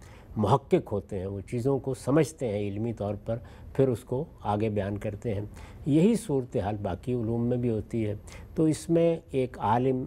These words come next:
एक मुअल्लिम, एक मुहक्किक, वो आपको किसी मतन को समझाता है। जैसे मिसाल के तौर पर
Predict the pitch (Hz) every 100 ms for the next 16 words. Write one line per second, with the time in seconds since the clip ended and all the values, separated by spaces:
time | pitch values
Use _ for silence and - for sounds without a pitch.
0 | - 117 107 101 104 120 127 127 131 -
1 | 113 - 95 117 - - 139 - - -
2 | - - 139 165 - 123 143 156 - 156
3 | 143 - 139 110 120 165 202 175 - -
4 | - 117 98 98 104 113 87 80 - -
5 | - 110 90 143 143 123 139 147 147 123
6 | 117 -